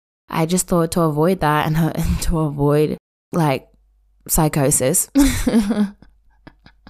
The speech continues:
um, I just should do what I can to just process everything now and even if it means, like, literally forcefully triggering myself. So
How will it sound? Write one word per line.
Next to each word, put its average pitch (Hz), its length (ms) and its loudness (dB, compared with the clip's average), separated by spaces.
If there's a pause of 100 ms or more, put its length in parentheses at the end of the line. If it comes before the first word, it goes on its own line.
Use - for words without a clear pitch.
(720)
um, 165 640 -2 (720)
I 160 300 2
just 156 380 -2
should 151 220 0
do 147 160 2
what 135 120 0
I 139 100 0
can - 520 -6 (640)
to - 120 -2
just 139 220 -6
process 147 520 -4
everything 143 400 -2
now - 560 -4 (100)
and 143 520 -2 (1200)
even 175 260 2
if 165 120 2
it 165 80 0
means, 147 440 0
like, 143 240 -4
literally 151 580 -2
forcefully 151 520 0
triggering - 400 -4
myself. - 600 -6
So 151 580 0